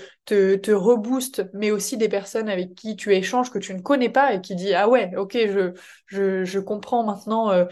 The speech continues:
pourquoi tu fais toutes ces activités-là, euh, bravo. » Euh, voilà, parfois c'est juste, euh, un mot, euh, qui fait que ça, ça te rebooste sur la journée complète aussi, un échange, une, une interaction qui fait que, euh,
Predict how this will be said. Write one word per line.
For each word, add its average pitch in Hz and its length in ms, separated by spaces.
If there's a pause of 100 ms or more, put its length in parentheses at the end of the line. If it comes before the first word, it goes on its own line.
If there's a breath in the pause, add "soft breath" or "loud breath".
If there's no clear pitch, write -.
(220 loud breath)
pourquoi 202 260
tu 220 140
fais 208 160
toutes 196 140
ces 196 200
activités-là, 208 800
euh, 180 140
bravo. » 208 800
Euh, 185 100 (280 loud breath)
voilà, 226 200
parfois 226 320
c'est 208 160
juste, 262 300
euh, 190 200 (300 loud breath)
un 247 160
mot, 285 420
euh, 196 160
qui 185 220
fait 254 200
que 226 380
ça, 185 320
ça 190 160
te 196 140
rebooste 214 580
sur 190 220
la 190 100
journée 196 320
complète 202 380
aussi, 240 260
un 208 140
échange, 196 480
une, 180 280 (400 loud breath)
une 208 120
interaction 196 580
qui - 200
fait 226 180
que, 214 100
euh, 196 220